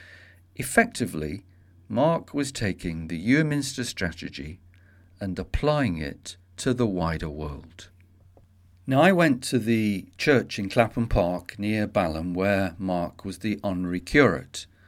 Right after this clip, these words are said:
and I can tell you he practiced what he preached.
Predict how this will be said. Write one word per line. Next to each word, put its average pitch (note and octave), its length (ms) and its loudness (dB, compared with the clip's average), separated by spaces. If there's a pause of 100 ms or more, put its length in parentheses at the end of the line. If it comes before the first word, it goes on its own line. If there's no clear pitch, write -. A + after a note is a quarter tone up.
(560)
and A#2 100 4
I F3+ 100 10
can E3+ 200 0
tell C#3+ 240 6
you E2 220 0
he F#2 220 -6
practiced - 920 -6 (220)
what F#2 420 -6
he F#2 120 -6
preached. - 680 -4